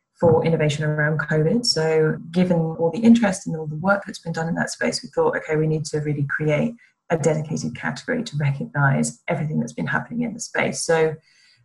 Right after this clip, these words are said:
we introduced our innovation in response to covid nineteen award. So this is really looking at what are the tangible projects and solutions and developments which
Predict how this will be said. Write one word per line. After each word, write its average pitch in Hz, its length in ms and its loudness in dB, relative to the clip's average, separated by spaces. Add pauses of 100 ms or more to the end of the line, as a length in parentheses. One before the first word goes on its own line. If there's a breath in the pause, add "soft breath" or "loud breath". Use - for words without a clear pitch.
we 180 220 4
introduced 175 640 -2
our 160 480 2
innovation 170 380 4
in 156 40 0
response 156 400 -6 (120)
to 147 440 -2
covid 151 300 -4
nineteen 156 420 0
award. 190 480 0 (480 loud breath)
So 185 140 2
this 185 120 2
is 185 140 0
really 170 240 4
looking 156 460 0 (100)
at 151 460 0
what 165 200 6
are 156 520 2
the 143 60 -8
tangible 143 600 -4
projects 190 440 -2
and 151 100 -4
solutions 156 580 -2
and 143 140 0
developments 156 840 -2
which - 320 -2